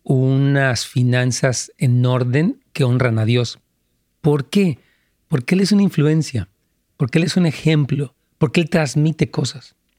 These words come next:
Cuando la persona es cristiana y está en su banca, pues ahí está. Pero cuando ya está en un lugar de influencia, eso se transmite. Entonces, creo que no por castigo, no por represión,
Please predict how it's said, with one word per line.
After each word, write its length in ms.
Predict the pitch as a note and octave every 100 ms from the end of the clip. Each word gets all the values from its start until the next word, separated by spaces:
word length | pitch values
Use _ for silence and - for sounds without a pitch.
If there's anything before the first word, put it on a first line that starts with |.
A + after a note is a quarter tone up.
| _ -
Cuando 100 | E3+
la 40 |
persona 200 | F3+ C4
es 40 | C4+
cristiana 320 | G#3+ G#3 A3+
y 40 |
está 220 | F3+ - F3
en 100 | D3+
su 80 |
banca, 260 | C#3 D3+ D3+
pues 160 | D3 C#3+
ahí 60 |
está. 240 | C#3 - - _ _ _
Pero 120 | C3
cuando 160 | C3+ C#3
ya 100 | G3
está 160 | -
en 60 | G#3+
un 120 | G#3+
lugar 320 | G3 C#3+ D3+
de 60 | D#3
influencia, 600 | C3 C3 C3 B2+ F#3 G3 _ _ _ _ _ _
eso 260 | D#3+ C#3+ F3
se 220 | - C#3
transmite. 840 | - B2 A#2 - C#3+ D#3+ - - _ _ _ _ _
Entonces, 260 | - - -
creo 480 | - E3 E3 F3+ F#3
que 340 | - C#3 A#2+ - _ _ _ _ _ C#3+
no 320 | C#3+ E3 D#3+
por 160 | G3+ -
castigo, 720 | C3 - - C#3+ B2+ D#3 C4+
no 160 | C#3+ C3
por 140 | D3+
represión, 800 | C3+ A2 A#2+ A2+ - B2+ C3 E3